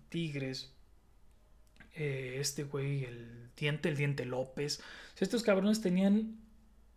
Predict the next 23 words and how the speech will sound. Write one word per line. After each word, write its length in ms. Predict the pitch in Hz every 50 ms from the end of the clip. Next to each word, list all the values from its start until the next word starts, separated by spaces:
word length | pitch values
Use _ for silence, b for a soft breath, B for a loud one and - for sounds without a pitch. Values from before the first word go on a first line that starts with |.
| - - - - - - - -
cómo 220 | - 190 208 220
reemplazar 540 | 202 190 170 151 135 147 143 139 - 165 170
a 100 | 190 190
quien 240 | - - 139 131 131
fuera, 420 | - - 180 175 170 175 175 175
un 160 | 175 175 175
Aquino 400 | 175 170 170 - 170 165 170 170
jugando 500 | 156 - - 135 131 135 135 139 143 139
a 100 | 139 135
toda 280 | - 143 139 139 131 123
madre 440 | 123 131 139 139 147 151 151 147 143
y 20 |
poniendo 520 | 143 - 139 127 120 123 120 120 113 - -
centros. 720 | - - - 156 156 156 151 - 147 151 147 147 147 B B B B B B B B
En 200 | - 143 143 143
la 120 | 139 135 127
defensa, 500 | 131 131 - 156 147 143 139 151 143 -
pues, 140 | 131 -
tenían 440 | - - 120 120 127 131 131 131 131
a, 280 | 120 110 107 - - - -
a, 380 | - - 139 143 135 127 - - -
a 180 | 143 135 131
Angulo, 720 | 127 139 143 147 160 170 170 170 156 151 151 151 147 143